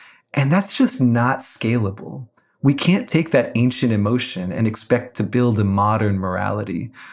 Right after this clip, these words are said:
or to support a modern society. And so he would say, we should, to the extent that we can, just get rid of it, just try to go Vulcan, <laughs> you know,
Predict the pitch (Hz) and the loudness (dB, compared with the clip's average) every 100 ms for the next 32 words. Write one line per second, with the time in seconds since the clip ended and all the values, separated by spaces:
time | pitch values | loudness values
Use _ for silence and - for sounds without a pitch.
0 | - - 120 117 110 110 - - - - | -6 2 4 6 4 2 -2 -8 -8 -4
1 | 127 - 170 135 101 104 107 104 104 101 | -4 -2 0 2 2 2 2 2 0 -2
2 | - - - - 160 95 64 117 - - | -6 -8 -2 0 0 0 -4 -10 -14 -20
3 | - - 117 120 127 202 233 175 110 95 | -16 -4 -2 2 2 4 2 2 2 2
4 | 92 113 - _ _ _ - _ _ _ | 0 -4 -10 _ _ _ -20 _ _ _
5 | _ - 120 135 131 123 - - 202 131 | _ -4 0 4 6 4 0 0 2 2
6 | 120 - - - - 262 180 175 - 104 | 0 -2 -4 -2 -2 -2 -2 -4 -2 0
7 | 101 120 - 117 101 98 101 - 190 160 | 0 0 2 2 2 -2 -4 -8 -8 -12
8 | - - _ - 127 - - - 147 151 | -20 -20 _ 0 0 0 -4 0 4 4
9 | 120 123 120 98 107 107 - 85 71 - | 2 2 2 2 0 0 -4 -8 -8 0
10 | 156 139 - 262 - 185 - - | 2 2 2 0 2 0 0 -2